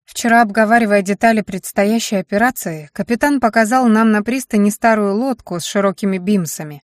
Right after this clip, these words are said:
сказав, что в случае непредвиденных осложнений эта лодка будет ждать нас в устье канала.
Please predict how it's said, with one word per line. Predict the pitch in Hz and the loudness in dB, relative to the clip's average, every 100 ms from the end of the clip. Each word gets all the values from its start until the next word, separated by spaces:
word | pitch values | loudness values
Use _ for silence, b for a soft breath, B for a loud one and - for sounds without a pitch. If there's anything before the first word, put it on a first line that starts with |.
| _ - | _ -12
сказав, | - 214 262 254 | -2 0 0 0
что | 214 | -4
в | - | -4
случае | 240 254 - 202 | -4 -2 0 0
непредвиденных | 196 196 202 180 233 208 190 - | 0 -2 -4 -2 0 0 0 -2
осложнений | 190 202 196 226 269 220 165 | -4 -2 0 2 4 2 0
эта | - 254 277 | -6 -4 -2
лодка | 285 - - | -2 -4 -4
будет | 208 247 208 180 | -4 -2 -2 -4
ждать | 180 254 - | -2 -4 0
нас | 214 240 - | 0 0 -2
в | 202 | -4
устье | 214 - 196 | -4 -4 -8
канала. | 180 190 175 160 143 | -6 -6 -6 -8 -16